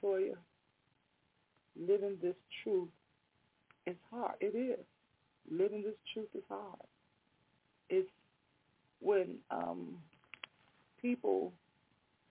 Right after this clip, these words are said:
lose loved ones, a lot of times, I'm trying to see what else she said. A lot of times we can't accept right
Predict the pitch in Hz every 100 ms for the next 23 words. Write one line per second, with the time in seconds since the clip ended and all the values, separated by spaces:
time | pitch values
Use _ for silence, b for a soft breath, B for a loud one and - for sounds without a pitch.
0 | 160 180 214 202 170 175 170 156 156 151
1 | - - _ _ _ _ _ - - 185
2 | 190 185 185 190 170 - 156 _ _ -
3 | 175 175 160 - 160 147 - - - -
4 | - - - - _ _ _ _ _ _
5 | - 180 196 202 196 185 170 - 196 -
6 | - 196 170 127 - _ _ _ _ _
7 | _ - 165 - - 202 190 - 165